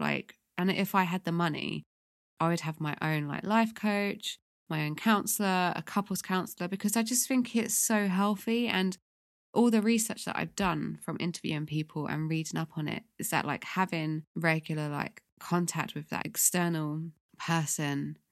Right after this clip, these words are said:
who can help you work out minor things before they could become big things is really help-, really healthy and helpful.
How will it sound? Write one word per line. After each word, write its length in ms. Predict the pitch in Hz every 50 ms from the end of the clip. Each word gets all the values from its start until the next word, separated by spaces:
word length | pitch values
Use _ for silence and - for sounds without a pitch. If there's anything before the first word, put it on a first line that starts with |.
| _ _ _ -
who 80 | - 165
can 160 | - 151 147
help 320 | 135 165 165 - - -
you 100 | 170 165
work 320 | 156 160 151 151 156 - -
out 240 | 151 147 147 - _ _ _ _ _ _ _ _ _ _ _ _ _ _ _ _
minor 380 | - 165 165 160 165 165 165 156
things 320 | - - 151 147 147 147
before 320 | - 151 151 - - 151 156
they 100 | 143 147
could 140 | 147 - -
become 300 | _ - - 151 151 151
big 220 | 156 - 160 - -
things 320 | - 147 143 143 - -
is 140 | 147 151 156
really 180 | 156 151 147 147
help-, 300 | 135 139 156 - - - - _ _ _ _ _ _ _ _ -
really 200 | 180 175 170 151
healthy 460 | - - 170 170 - - 202 208 214
and 120 | 202 185 165
helpful. 480 | 170 180 - - - - 202 220 247